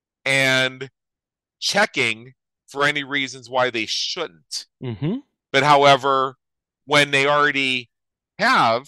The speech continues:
Speaker 1: that ability to choose the familiar, they can go to whoever they've designated as their comptroller, their C F O, and say, "Hey, uh, hey, y-, y-, you know, you know, C J, that website guy, right?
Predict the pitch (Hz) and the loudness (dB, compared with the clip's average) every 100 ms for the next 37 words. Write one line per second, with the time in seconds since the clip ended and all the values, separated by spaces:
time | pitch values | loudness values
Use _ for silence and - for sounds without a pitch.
0 | - _ _ _ _ - 139 135 127 139 | -16 _ _ _ _ -2 2 2 0 -2
1 | 135 127 120 - 139 120 110 117 135 220 | -2 -4 -6 -8 -8 -10 -14 -8 -2 0
2 | 151 98 107 - _ _ _ _ - 170 | 0 0 -2 -6 _ _ _ _ 2 2
3 | - 165 131 143 226 214 113 139 - _ | 2 -6 -4 0 2 2 -2 -8 -18 _
4 | _ _ - 151 131 120 113 113 113 _ | _ _ -12 -2 0 0 -4 -8 -14 _
5 | 113 143 143 127 131 123 120 110 123 117 | -10 2 4 4 2 0 -2 -2 -2 0
6 | 127 113 117 120 113 113 110 107 110 104 | 0 -2 -4 -2 -2 -4 -8 -4 -4 -4
7 | - 156 156 - 113 110 107 107 107 - | -4 -6 -6 -12 -12 -10 -10 -8 -6 0
8 | 127 110 185 170 123 123 - _ _ 135 | 2 2 4 4 2 -2 -14 _ _ -6
9 | - 151 139 131 _ _ _ - - 170 | 0 4 4 0 _ _ _ -4 0 2
10 | 139 135 170 160 156 175 - 190 190 208 | 2 2 0 -4 -6 -14 -12 -12 -4 0
11 | 202 190 196 156 202 147 131 120 120 196 | 0 0 -2 -2 -2 -2 0 0 0 -2
12 | - 117 95 98 87 104 156 | -2 -6 -4 -6 -4 -2 -2